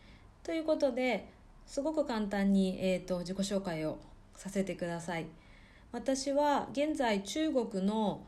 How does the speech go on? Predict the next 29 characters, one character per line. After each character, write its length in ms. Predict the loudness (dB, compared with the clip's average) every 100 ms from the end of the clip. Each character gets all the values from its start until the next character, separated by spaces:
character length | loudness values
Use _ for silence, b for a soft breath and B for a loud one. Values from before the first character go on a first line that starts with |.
| B -20 -6
広 260 | -2 -2 -2
東 260 | -2 -2
省 200 | 0 0
深 260 | 0 0 -2
セ 160 | 0 0
ン 80 |
市 340 | 0 -2 -2 -6 -6
と 120 | -2
い 80 | 0
う 60 |
と 100 | 0
こ 140 | 0 2
ろ 100 | 2
に 320 | 2 -2 -4 -8
住 200 | -2 0
ん 40 |
で 80 | 0
ま 280 | -2 -4 -6
す。 200 | -10 -18 B B B B
え 60 | -8
っ 40 |
と、 140 | -6 -4
今 120 | -2
年 240 | -2 -2 -2
の 300 | 0 0 -2
二 160 | -2 0
月 320 | 0 -2 -4
か 160 | -2 0
ら 380 | 2 2 0